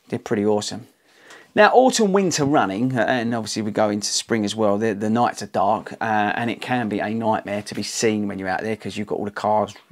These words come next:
you know, driving around and all that sort of stuff, and cyclists and everything else,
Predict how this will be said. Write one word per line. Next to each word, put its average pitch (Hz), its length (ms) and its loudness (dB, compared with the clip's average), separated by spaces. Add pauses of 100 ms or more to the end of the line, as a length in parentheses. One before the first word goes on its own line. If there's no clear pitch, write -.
(160)
you 98 120 -6
know, 95 100 -2
driving 98 360 -4
around 90 280 -6
and 92 80 -6
all 98 80 -6
that 87 140 -8
sort 87 160 -12
of - 40 -14
stuff, 92 280 -6
and 98 80 -12
cyclists - 580 -6
and 92 160 -4
everything 120 320 -2
else, 101 240 -2